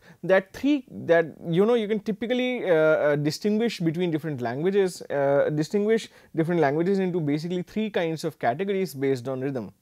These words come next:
For example, there are stress-based languages like German, English and Dutch.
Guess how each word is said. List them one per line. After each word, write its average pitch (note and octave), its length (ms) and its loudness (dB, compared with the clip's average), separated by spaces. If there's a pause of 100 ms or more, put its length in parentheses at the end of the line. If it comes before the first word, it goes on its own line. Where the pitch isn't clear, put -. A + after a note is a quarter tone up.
For A#2+ 200 0
example, A#2+ 520 -4 (400)
there D3 180 6
are D3+ 80 6
stress-based D#3+ 640 2
languages B2+ 460 -2
like C#3 220 0
German, C3 580 -2
English C3 380 -4
and A2 240 -8
Dutch. F3 400 0